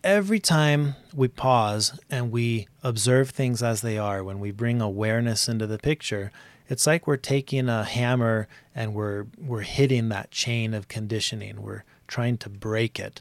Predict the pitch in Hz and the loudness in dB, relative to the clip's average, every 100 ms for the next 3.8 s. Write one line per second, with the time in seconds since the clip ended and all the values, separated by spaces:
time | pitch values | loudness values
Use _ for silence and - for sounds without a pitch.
0 | - - - - 120 - 113 135 156 151 | -20 -20 -20 -6 -6 -2 2 4 6 6
1 | - 123 123 127 131 123 113 - 113 - | 4 2 4 4 2 0 -2 -4 -8 -2
2 | 123 127 - 120 - 113 107 - - _ | -2 -2 -2 -4 -2 -2 -2 -2 -4 _
3 | _ _ _ 113 107 101 98 | _ _ _ -10 -8 -8 -8